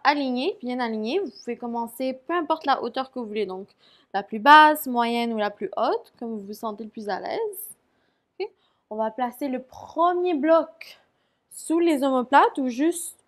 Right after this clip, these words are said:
où la brassière de sport se termine pour les femmes ou si tu portes une brassière de sport. Et puis la deuxième, juste sous la tête. D'accord ? Donc, on prend un petit moment, on s'assure qu'on est bien confortable.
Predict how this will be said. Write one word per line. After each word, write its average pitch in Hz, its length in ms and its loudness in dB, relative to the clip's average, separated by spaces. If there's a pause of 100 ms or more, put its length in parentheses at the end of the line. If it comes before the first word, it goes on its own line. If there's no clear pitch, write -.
où 294 160 2
la 262 480 10
brassière 269 540 2
de 262 100 2
sport 269 480 2
se - 160 -8
termine 254 560 -2
pour 226 160 -10
les 208 140 -6
femmes 247 360 -8 (160)
ou 226 320 -6
si 214 220 -14
tu - 120 -20
portes 208 260 -10
une 202 100 -10
brassière 190 340 -8
de - 140 -18
sport. 392 400 -2 (600)
Et 269 60 0
puis 269 220 -4
la 240 160 2
deuxième, 320 580 -4 (520)
juste - 580 -18
sous 269 140 -10
la 220 180 -4
tête. - 520 -20 (400)
D'accord ? 277 260 -20 (540)
Donc, 196 140 -20
on 208 60 -14
prend 220 340 -12
un 220 40 -10
petit 214 160 -18
moment, 220 320 -8
on - 20 -10
s'assure 220 360 -16
qu'on 214 160 -16
est 196 120 -14
bien 233 280 -14
confortable. 214 640 -14